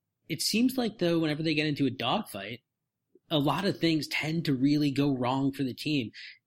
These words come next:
Do you think that they just might not, right, you know, the mentality there has gone bad, and that's why they lose as often as they do? I mean, they've lost nine games this season. They're, they're, they're losing about a third of their games, right?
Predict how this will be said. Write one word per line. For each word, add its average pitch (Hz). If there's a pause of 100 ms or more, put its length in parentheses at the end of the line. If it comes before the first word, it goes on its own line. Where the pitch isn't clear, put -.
(120)
Do 180
you 214
think 180
that 156
they 127
just 135
might 123
not, 123
right, 123
you 123
know, 113 (720)
the 139
mentality 127
there 127
has 127
gone 123
bad, 117
and 117
that's 113
why 117
they 113 (360)
lose 135
as 135
often 131
as 113
they 120
do? 135
I 139
mean, 131
they've 139
lost 185 (280)
nine 135
games 120
this -
season. - (380)
They're, 139
they're, 160
they're 190
losing 262
about 123
a - (140)
third 160
of 123
their 107
games, 95
right? 127